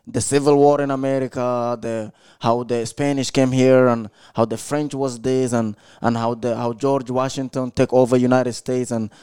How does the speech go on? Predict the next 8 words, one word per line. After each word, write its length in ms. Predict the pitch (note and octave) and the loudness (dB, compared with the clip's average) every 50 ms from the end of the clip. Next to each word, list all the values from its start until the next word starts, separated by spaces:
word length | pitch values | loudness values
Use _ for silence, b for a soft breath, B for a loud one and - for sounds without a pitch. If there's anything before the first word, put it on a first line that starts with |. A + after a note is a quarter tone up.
| b b b | b b b
and 240 | b A#2+ A#2 A2+ A2+ | b -2 -2 0 2
how 220 | A2 A#2+ A#2+ A#2+ | 2 2 2 2
Thanksgiving 800 | - - D3 C#3+ C#3+ C3+ A#2+ A#2+ B2 C#3+ C#3+ C3 C#3 C3+ C3 C3 A#2+ B2+ - | 0 -2 -2 -2 -2 -4 -6 -4 -2 -2 0 2 2 2 2 2 0 -2 -2
happened 380 | B2 B2 A#2 C3 - C#3 B2+ | 0 0 0 0 -2 -4 -6
in 140 | B2+ B2+ B2 | -6 -6 -4
this 180 | A#2+ C3 A#2+ A#2+ | -4 -4 -4 -2
way, 240 | A#2+ C3 C3 C3 B2+ | 2 2 2 2 2
and 180 | A#2+ A#2 A2 | -2 -6 -8